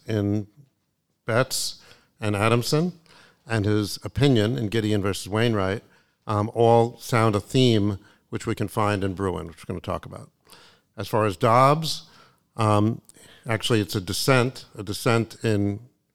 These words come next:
which perhaps, you know, we wouldn't, we would say today, maybe we shouldn't, we shouldn't be so proud of this dissent, but his dissent in Griswold versus Connecticut, um,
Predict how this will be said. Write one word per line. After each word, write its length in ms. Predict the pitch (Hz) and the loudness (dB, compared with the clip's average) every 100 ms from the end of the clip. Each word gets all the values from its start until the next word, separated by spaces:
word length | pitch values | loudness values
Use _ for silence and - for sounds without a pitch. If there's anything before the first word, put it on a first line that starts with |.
| - | -14
which 160 | 104 | -10
perhaps, 500 | - 104 107 - - - - _ | -2 0 0 -2 -10 -14 -20 _
you 80 | - | -6
know, 60 | 107 | -2
we 140 | 104 | -2
wouldn't, 360 | 104 110 104 - | -2 -2 -4 -8
we 140 | 113 | -6
would 120 | 98 | -6
say 140 | - 107 | -4 -4
today, 320 | 107 120 127 | -2 0 2
maybe 380 | 104 107 107 98 | 2 0 -2 -4
we 180 | 98 101 | -8 -10
shouldn't, 300 | - 107 104 98 | -12 -12 -8 -8
we 60 | 101 | -8
shouldn't 200 | 117 104 | -8 -6
be 80 | 110 | -8
so 160 | 110 | -10
proud 280 | - 131 127 | -6 -4 -2
of 60 | 110 | -4
this 100 | - | -8
dissent, 380 | 107 113 113 - - - _ | -10 -6 -6 -8 -18 -20 _
but 120 | 110 | -6
his 100 | 110 | -6
dissent 480 | - 101 123 117 113 | -6 0 2 2 2
in 280 | 107 104 104 | 0 0 -2
Griswold 440 | - 117 117 107 | 0 0 2 0
versus 260 | 101 98 98 | -2 -4 -6
Connecticut, 580 | 117 107 110 131 156 - _ _ _ _ _ | -4 -2 -2 -4 -6 -8 _ _ _ _ _
um, 340 | 107 104 107 | -2 0 0